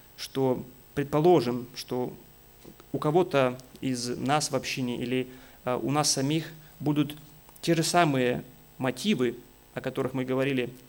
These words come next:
что они были у фарисеев, что кто-то стремится только к внешнему такому, э,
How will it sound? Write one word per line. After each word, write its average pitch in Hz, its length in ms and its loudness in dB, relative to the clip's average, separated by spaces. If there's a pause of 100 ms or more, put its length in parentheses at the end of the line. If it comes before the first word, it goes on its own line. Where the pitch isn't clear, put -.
(120)
что - 220 -4
они 131 160 0
были 127 260 0
у 123 400 0 (240)
фарисеев, 131 560 0
что - 100 -6
кто-то 143 400 2 (280)
стремится 160 520 -2
только 147 540 -2 (220)
к 131 380 -4 (640)
внешнему 123 840 0
такому, 135 580 0
э, 123 360 -2